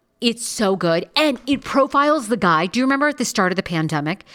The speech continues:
the guy who we all thought was hoarding, um, hand sanitizer and then trying to sell it on eBay and was, like, shut down? Oh my God. All I will say this is he tells this story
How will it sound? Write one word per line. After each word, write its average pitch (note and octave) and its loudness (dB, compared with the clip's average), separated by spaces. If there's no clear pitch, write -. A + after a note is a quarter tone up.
the G3+ 2
guy E3+ 2
who G#3 -2
we G3+ 2
all F#3 4
thought F3 2
was F3 -2
hoarding, F#3 0
um, D#3 0
hand G3+ 2
sanitizer F#3+ 0
and G#3+ 2
then G3+ 0
trying F#3 0
to F3 -2
sell F#3 2
it F3 0
on D#3+ 0
eBay F3 0
and E3 0
was, E3 -2
like, D#3+ -2
shut F3 0
down? E3 0
Oh G#3 -4
my G#3 -2
God. D3+ 0
All A3 4
I C4 2
will C4+ -2
say A3+ -2
this D#3 -4
is G3 -2
he G3+ -4
tells G3 0
this G#3+ -4
story F#3 -2